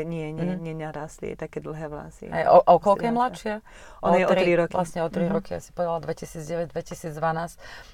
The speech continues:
Speaker 2: Jasné, tak tam, tam ten rast vlasov ešte asi nie je až taký, e, a, a zase asi to závisí
Speaker 1: Áno.
Speaker 2: od, e, od každého, od každého človeka.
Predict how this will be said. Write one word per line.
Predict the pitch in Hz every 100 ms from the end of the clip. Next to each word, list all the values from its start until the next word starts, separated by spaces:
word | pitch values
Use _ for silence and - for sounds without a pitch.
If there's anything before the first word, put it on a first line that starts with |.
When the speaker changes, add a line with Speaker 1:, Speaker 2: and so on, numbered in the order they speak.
| -
Speaker 2:
Jasné, | 165 165 175 160 143
tak | 156 -
tam, | 160 147 165 165
tam | 165 160
ten | 165
rast | 156 151
vlasov | 151 151 - 156
ešte | 151 -
asi | 156 -
nie | 151 147
je | 143
až | -
taký, | 156 - 147 143 151
e, | - 151 - - - - -
a, | 175
a | - 214
zase | 185 175
asi | 135 127
to | 143 131
závisí | 123 131 - 110 - -
Speaker 1:
Áno. | 170 160
Speaker 2:
od, | 147 147 -
e, | -
od | 151 143 - -
každého, | - 147 131 139 147 131 - - -
od | 143
každého | - 160 156 156
človeka. | - 139 135 - 208